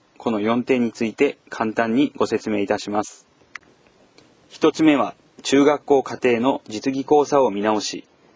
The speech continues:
第二次講座における中学校家庭の実技講座を廃止します。二つ目は、教員免許状にかかる加点制度の対象の拡大についてです。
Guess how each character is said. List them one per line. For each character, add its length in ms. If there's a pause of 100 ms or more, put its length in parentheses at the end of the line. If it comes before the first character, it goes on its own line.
(160)
第 220
二 100
次 120
講 180
座 140
に 100
お 80
け 120
る 200 (200)
中 220
学 220
校 180
家 180
庭 200
の 280
実 280
技 100
講 200
座 180
を 180
廃 220
止 120
し 120
ま 160
す。 260 (1000)
二 220
つ 120
目 120
は、 200 (320)
教 240
員 180
免 200
許 140
状 160
に 100
か 140
か 100
る 260
加 140
点 220
制 240
度 100
の 220 (100)
対 200
象 200
の 120
拡 240
大 180
に 80
つ 120
い 80
て 120
で 100
す。 220